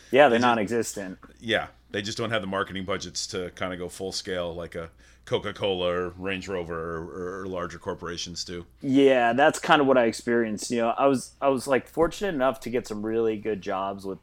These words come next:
Speaker 1: big brands. So you kind of got used to being like, "Oh, well, big brands spend, spend money on media and content creation." And then within that, especially the hiking world,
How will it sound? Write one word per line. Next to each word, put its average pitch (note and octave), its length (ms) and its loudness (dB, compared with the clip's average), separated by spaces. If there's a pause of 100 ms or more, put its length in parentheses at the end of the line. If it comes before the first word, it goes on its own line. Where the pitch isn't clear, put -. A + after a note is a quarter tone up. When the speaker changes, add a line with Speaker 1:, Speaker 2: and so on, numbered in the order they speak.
(260)
Speaker 1:
big A2 200 -2
brands. G2 500 -8 (300)
So - 140 -6
you A#2 180 0 (200)
kind C#3+ 320 4
of B2+ 120 2
got A2+ 300 2
used A#2+ 380 -4
to A2 80 -4
being G#2 280 -4
like, G2+ 240 -8
"Oh, F3+ 160 4
well, B2+ 100 0
big C#3 260 -2
brands B2+ 420 0 (140)
spend, C3+ 380 -2 (220)
spend A#2+ 320 -2
money A#2+ 280 2
on F#2+ 180 0
media G#2 400 2 (540)
and G#2+ 220 -6 (120)
content A#2 400 -2
creation." E2+ 540 -10 (400)
And A#2 120 -4
then A#2 340 -2
within B2+ 340 6
that, A2 240 4
especially C3+ 540 4
the G#2+ 100 4
hiking A2 380 4
world, D#2 400 -6